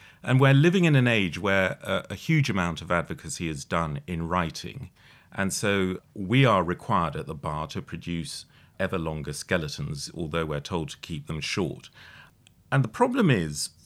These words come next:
from the bar, that when you provide a skeleton, the judge comes into court with a predetermined view of the case. And they always say it's only a provisional view. But in your experience,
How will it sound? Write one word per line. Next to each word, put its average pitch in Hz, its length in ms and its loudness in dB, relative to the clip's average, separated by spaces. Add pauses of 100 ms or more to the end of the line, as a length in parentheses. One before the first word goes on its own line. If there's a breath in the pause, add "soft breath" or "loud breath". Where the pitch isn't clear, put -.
from 117 200 0
the 98 80 0
bar, 82 640 2 (340)
that 131 320 -2
when 180 200 2
you 233 140 0
provide 131 560 2
a 73 60 -2
skeleton, 76 760 -8 (480 soft breath)
the 131 160 4
judge 196 320 4
comes 139 300 2
into 123 260 -2
court 80 520 -2 (160)
with 117 480 0 (120)
a 117 320 0 (140)
predetermined 127 1000 0
view 92 480 -2
of 98 140 -10
the 101 100 -8
case. - 600 -6 (840 soft breath)
And 110 120 0
they 135 80 6
always 151 340 8
say 87 180 0
it's - 160 -6
only 87 220 0
a 76 60 -6
provisional 78 640 -4
view. - 420 -12 (480 soft breath)
But 180 120 -2
in 208 140 2
your 240 220 2
experience, 80 800 -6